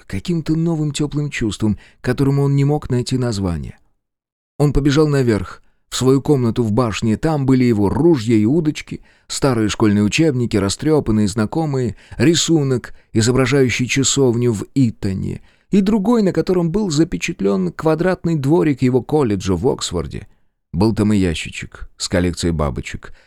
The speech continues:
плод страстного увлечения одного каникулярного лета,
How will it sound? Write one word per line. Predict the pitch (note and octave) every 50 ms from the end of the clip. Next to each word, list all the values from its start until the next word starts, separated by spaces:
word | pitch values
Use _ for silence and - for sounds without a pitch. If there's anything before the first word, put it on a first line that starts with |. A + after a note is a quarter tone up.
| _ - -
плод | - A2+ A#2 A#2 A2+ A2 - - - -
страстного | - - - - B2 B2+ A#2 G#2 G2 - G2+ F#2+ F2+
увлечения | F#2 F#2 F2+ G2 G2 F2+ - C#3+ C3+ A#2+ G#2+ F#2
одного | E2+ D#2+ F2+ E2 F2 G#2 A2
каникулярного | - - F#2 F#2 F2+ - F2 E2+ E2 D#2+ D2+ D#2+ D#2+ D#2
лета, | D2+ C#2+ C2 A#1+ - - - -